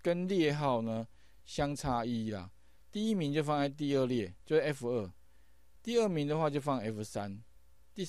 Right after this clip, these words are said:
以此类推。那第七名的话就放F八。诶，如果我今天希望哦，按照什么？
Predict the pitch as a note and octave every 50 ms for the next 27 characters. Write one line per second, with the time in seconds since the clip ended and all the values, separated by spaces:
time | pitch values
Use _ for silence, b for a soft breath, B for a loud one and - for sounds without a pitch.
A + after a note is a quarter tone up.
0 | - - - D#3+ F3+ F3 D#3 D#3 D#3 D3 C#3+ C3+ C3 C3+ D#3 F#3+ F#3+ - - -
1 | - - A3 F#3 - - - F#3 F#3 E3+ D3+ B2+ B2 C3+ C#3 C3+ B2 C3+ B2+ -
2 | - B2 A2+ G#2 G#2+ G#2 G2+ F#2+ - - F#2+ F2+ F2 F2+ G2 - - - - G#2
3 | G#2+ B2 D3 E3+ E3 - - - b b b b b b b b b b b b
4 | b - - - - - F3 G3 A3 G#3 F3 B2+ A#2 B2+ D3+ D#3+ D#3+ D#3+ D#3+ D3+
5 | - - - D3+ D3+ D3+ C3 G#2+ G#2+ G2+ F2+ - b b b b b b b b
6 | b b b - - - - - - - - - F#3+ F#3+ E3+ D#3 C#3+ D#3 E3 D3+
7 | C3 B2 A#2 G#2 F#2+ F#2 F#2